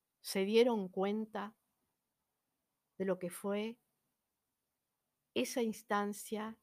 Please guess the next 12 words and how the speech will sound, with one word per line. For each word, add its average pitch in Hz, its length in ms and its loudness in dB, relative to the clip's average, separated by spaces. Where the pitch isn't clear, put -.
Nunca 330 460 6
nadie 254 460 8
vino 220 320 2
a 185 80 0
preguntarme 180 880 2
nada 170 520 -2
o 196 180 4
a 190 60 6
interiorizarse 185 1160 2
o 180 120 -2
a 170 40 -2
interesarse, - 960 -8